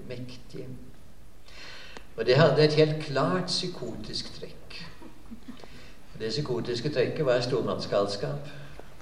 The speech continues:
Det var at de handlet på vegne av noe høyere enn dem selv. Fascismen, makten, makten som sådan, statens makt. Det å være utropt av vikingenes gud.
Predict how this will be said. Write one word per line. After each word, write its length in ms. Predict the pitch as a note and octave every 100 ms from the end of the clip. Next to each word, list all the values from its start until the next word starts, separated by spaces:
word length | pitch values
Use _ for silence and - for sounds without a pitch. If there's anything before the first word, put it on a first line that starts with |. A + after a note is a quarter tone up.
| -
Det 100 | -
var 140 | G#2+ G#2
at 100 | -
de 160 | A#2+ B2+ B2
handlet 640 | E3 D3 A#2 - C#3 C#3+
på 100 | C3 B2+
vegne 400 | D3 C3 - B2+
av 80 | C#3
noe 180 | B2+ -
høyere 460 | D#3+ D#3 - - D#3+ -
enn 160 | A#2+ C3 -
dem 180 | D#3+ D#3
selv. 320 | - E3 D#3+ - - - - - - - A3 - - - - - - - -
Fascismen, 800 | C3 - B2+ - - D3 D3+ D3+ - -
makten, 640 | D#3 D3+ - - - G3 D#3 - -
makten 480 | C3 C3+ - - D#3+
som 160 | D#3+ D3+
sådan, 440 | - C3 C#3+ D#3+
statens 960 | - - - A#2 C3+ D#3 - - F3+ - E3
makt. 560 | D#3 - - - - - - - - - - - - -
Det 120 | B2+
å 40 |
være 180 | C#3 D#3+ - D3+
utropt 720 | D3 E3 F3+ D3+ F#3+ - -
av 160 | C#3 G3
vikingenes 800 | G3 - - C3+ E3+ G3 - -
gud. 460 | F#3 G#3 G#2+ -